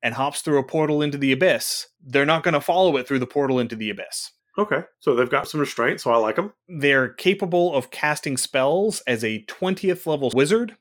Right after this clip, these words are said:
Speaker 1: but with a whole lot more firepower, because they get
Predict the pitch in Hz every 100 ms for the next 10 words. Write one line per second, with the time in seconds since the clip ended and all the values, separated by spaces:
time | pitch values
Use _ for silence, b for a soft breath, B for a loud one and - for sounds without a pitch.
0 | _ 160 131 - _ 165 120 104 - 151
1 | 151 143 135 123 113 107 98 - - -
2 | _ _ 151 135 151 131 131 123 123 120
3 | -